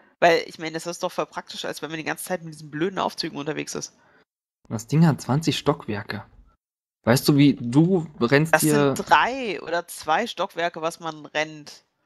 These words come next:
Speaker 2: Ja, na
Speaker 1: Weil
Speaker 2: klar, aber du
Speaker 1: letztendlich
Speaker 2: rennst diesen Weg doch bestimmt auch, also, weiß nicht, du bist Mädchen für alles, also nehme ich an, sieben bis acht Mal am Tag.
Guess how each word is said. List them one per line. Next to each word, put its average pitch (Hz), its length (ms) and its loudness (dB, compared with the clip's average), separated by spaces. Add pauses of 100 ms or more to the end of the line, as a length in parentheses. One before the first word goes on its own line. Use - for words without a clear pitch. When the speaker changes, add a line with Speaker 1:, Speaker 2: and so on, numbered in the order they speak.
(200)
Speaker 2:
Ja, 113 140 6
na 151 80 6
Speaker 1:
Weil 165 120 4
Speaker 2:
klar, 156 180 6
aber 139 80 8
du 131 60 8
Speaker 1:
letztendlich 151 240 6
Speaker 2:
rennst 165 220 4
diesen 151 260 2
Weg 143 180 2
doch 135 160 -4 (100)
bestimmt 135 480 -2
auch, 131 360 0
also, 120 460 2
weiß 123 200 0
nicht, 127 260 -2
du 113 60 -2
bist 117 180 -2
Mädchen 113 260 0
für 104 160 -6
alles, 147 280 2
also 120 160 2
nehme 120 180 6
ich 117 140 0
an, 117 220 6
sieben 127 260 4
bis 117 100 2
acht 113 240 -2
Mal 107 100 2
am 104 100 -2
Tag. - 280 -6